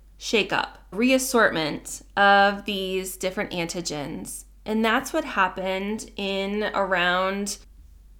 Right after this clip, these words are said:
two thousand nine with the H one N one pandemic.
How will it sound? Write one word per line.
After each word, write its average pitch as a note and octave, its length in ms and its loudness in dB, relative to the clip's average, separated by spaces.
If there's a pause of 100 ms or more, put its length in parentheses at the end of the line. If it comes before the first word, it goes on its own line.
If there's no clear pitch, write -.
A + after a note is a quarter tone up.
(920)
two C4+ 220 2
thousand B3 440 6
nine F#3 460 2
with G3 320 -2
the G#3 260 -4
H F#3 360 -4
one G3 420 -2
N F#3+ 240 0
one E3+ 400 0
pandemic. G3+ 720 0